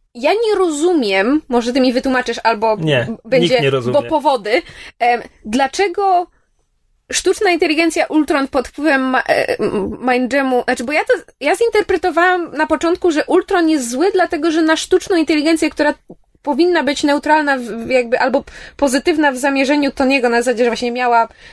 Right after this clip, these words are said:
Speaker 1: zaprowadzić pokój na świecie, pod wpływem Mind Jamu stała się zła.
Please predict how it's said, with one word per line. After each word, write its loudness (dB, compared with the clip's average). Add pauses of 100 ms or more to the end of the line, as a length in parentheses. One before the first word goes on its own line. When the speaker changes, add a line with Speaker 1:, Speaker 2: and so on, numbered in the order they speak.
Speaker 1:
zaprowadzić 0
pokój 2
na 0
świecie, -2 (400)
pod -2
wpływem 0
Mind 0
Jamu 2
stała 0
się -6
zła. 0